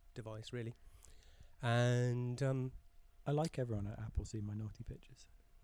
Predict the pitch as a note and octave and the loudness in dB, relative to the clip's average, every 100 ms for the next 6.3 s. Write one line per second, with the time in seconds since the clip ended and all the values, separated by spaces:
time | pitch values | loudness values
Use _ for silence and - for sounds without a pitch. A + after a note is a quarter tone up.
0 | - - - - - - D#3 E3 E3+ E3+ | -20 -20 -20 -20 -10 -4 -2 0 0 0
1 | D#3 C3 B2+ D3 F#3 - A#2 - - - | 0 0 -2 -6 -8 -10 -12 -14 -20 -20
2 | - - - - - - - - G#2+ D#3 | -20 -20 -20 -20 -20 -20 -12 -6 -4 -4
3 | F3 - - - C#3+ - C#3+ F3 - G#3 | -8 -14 -20 -12 -8 -6 -6 -10 2 4
4 | G#3+ F3+ G#3 - A2+ G2+ A2+ - B2 D3 | 6 4 4 4 2 0 -2 -4 -2 0
5 | C3+ C#3 B2+ D3 C#3 - B2+ A#2+ A#2+ - | 0 0 0 0 -2 -2 -2 -2 -4 -2
6 | A#2 A2+ | 0 0